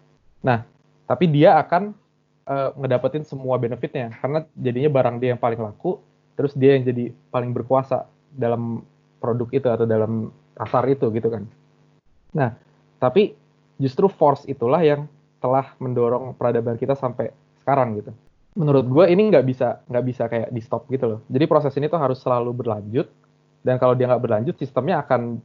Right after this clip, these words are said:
akan degrade over time. Kayak kita nggak bisa maintain, eh, sebuah system of social organization yang sangat masif, yang berskala besar,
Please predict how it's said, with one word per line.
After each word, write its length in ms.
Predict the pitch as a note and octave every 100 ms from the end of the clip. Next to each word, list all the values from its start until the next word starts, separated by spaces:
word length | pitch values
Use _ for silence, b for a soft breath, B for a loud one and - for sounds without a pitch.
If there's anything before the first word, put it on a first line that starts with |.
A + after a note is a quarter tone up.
| _
akan 280 | C3 - A2+
degrade 400 | B2 C#3 C#3+ C3 C3
over 160 | A2+ A#2
time. 160 | A#2 A2+
Kayak 160 | A2+
kita 100 | B2+ F3+
nggak 120 | D#3+ C3
bisa 120 | C#3
maintain, 640 | B2+ B2 A#2+ A#2+ D3 C3+ C3+ - _ _ -
eh, 240 | C3 B2 - _
sebuah 480 | - C3+ B2 B2
system 320 | - B2+ C3 C3
of 240 | B2 - _
social 400 | - C#3 - B2
organization 720 | B2 B2 A#2+ A#2 A#2 - B2
yang 80 | A#2 A#2
sangat 240 | A#2+ A2+
masif, 400 | B2+ A2 - B2 - _ _ _ _ -
yang 160 | A#2+
berskala 320 | B2 B2 A#2+
besar, 400 | B2+ A#2 A#2+ A#2+